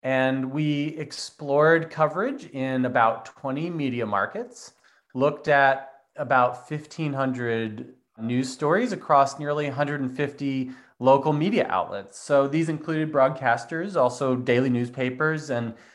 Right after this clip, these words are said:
digital publications, radio, and we had a special emphasis on what some people refer to as ethnic media, you know, included Spanish language media, some Chinese language media,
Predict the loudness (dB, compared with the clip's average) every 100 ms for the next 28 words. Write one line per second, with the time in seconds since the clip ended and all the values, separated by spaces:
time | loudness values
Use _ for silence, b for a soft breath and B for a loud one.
0 | B B _ _ 0 2 2 2 0 2
1 | 0 0 -2 -6 -2 2 2 4 6 4
2 | 2 B B -4 0 0 -2 0 0 0
3 | -6 0 0 2 -4 -2 -4 -4 -6 -6
4 | -6 -6 0 2 2 0 -6 0 2 2
5 | 0 -4 -4 -6 0 0 0 -10 -20 _
6 | -16 -8 -2 -2 0 0 0 2 0 0
7 | -6 -4 -4 4 4 4 0 -6 -4 -2
8 | -6 -6 -4 -4 -4 -2 0 2 2 2
9 | -2 -4 0 2 0 -4 -8 -4 -2 0
10 | 0 2 0 -4 -6 -6 -4 -4